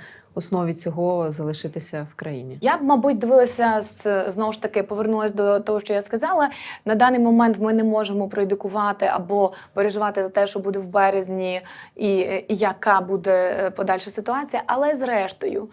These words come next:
Speaker 2: якщо ми маємо тут, е, роботу, чи ми маємо товариство з обмеженою відповідальністю, чи приватного підприємства, то завжди іноземець, е, громадянин України,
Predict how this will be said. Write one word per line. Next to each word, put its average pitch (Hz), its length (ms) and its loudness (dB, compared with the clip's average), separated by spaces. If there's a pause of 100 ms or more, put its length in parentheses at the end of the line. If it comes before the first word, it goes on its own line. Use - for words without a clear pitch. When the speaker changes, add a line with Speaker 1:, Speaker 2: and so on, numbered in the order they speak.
(280)
Speaker 2:
якщо 247 640 4
ми 226 160 2
маємо 214 480 0
тут, 214 380 -2
е, 180 420 -2
роботу, 196 680 2
чи 202 300 -2 (300)
ми 254 140 4
маємо 214 480 2
товариство 254 460 0
з 233 60 -4
обмеженою 220 400 0
відповідальністю, 185 720 -2
чи 240 100 -4
приватного 240 500 0
підприємства, 185 760 -4 (320)
то 226 280 6 (680)
завжди 196 680 0 (320)
іноземець, 180 800 -2
е, 190 200 2
громадянин 202 460 -2
України, 190 580 -2